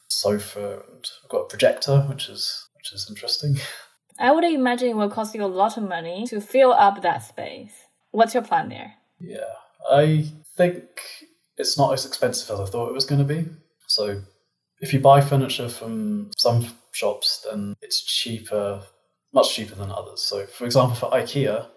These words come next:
Speaker 1: the furniture is reasonably expensive, but you also have to pay three hundred dollars for delivery.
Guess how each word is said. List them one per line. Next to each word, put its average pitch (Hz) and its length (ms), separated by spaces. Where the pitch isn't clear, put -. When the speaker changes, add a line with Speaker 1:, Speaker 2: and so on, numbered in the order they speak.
Speaker 1:
the 101 460
furniture 107 640
is 101 320
reasonably 113 360
expensive, 107 580
but 113 140
you 104 60
also 131 280
have 110 100
to 110 80
pay 107 360
three 113 240
hundred 110 300
dollars 110 360
for - 100
delivery. 107 500